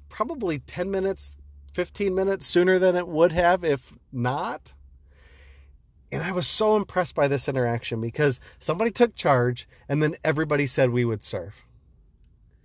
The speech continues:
So when was the last time that you had kind of like a frustrating moment in your organization or something happening there? Ask the question, "How can I best serve the customer in this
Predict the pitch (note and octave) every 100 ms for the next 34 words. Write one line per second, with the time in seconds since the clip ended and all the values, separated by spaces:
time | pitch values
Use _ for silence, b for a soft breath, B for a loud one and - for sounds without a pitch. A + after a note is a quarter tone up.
0 | b b - F3+ F#3 C4 A3+ G#3+ E3 E3+
1 | - - F3 D3+ D3 C#3 B2 C#3+ C3+ -
2 | D#3 D3 C#3+ C3 B2+ - D#3 D3 - D3+
3 | C3+ B2+ B2 B2 B2 A#2 A2+ A2+ A#2 A#2+
4 | A2+ G#2+ G#2 - G#2+ G2+ C3 B2+ G#2+ G2+
5 | A2+ A#2 - F#2+ G2 G2 G2 F#2+ - B
6 | B B B B B B _ _ _ _
7 | - - - E3+ F3 - - F3 D#3 -
8 | B2+ G#2+ - C#3+ D#3 - D#3+ C#3 C3 B2
9 | B2+ - - A#2 A2+ A2+ - - A2+ -
10 | A2+ G#2+ A#2 A2 G#2+ G#2 -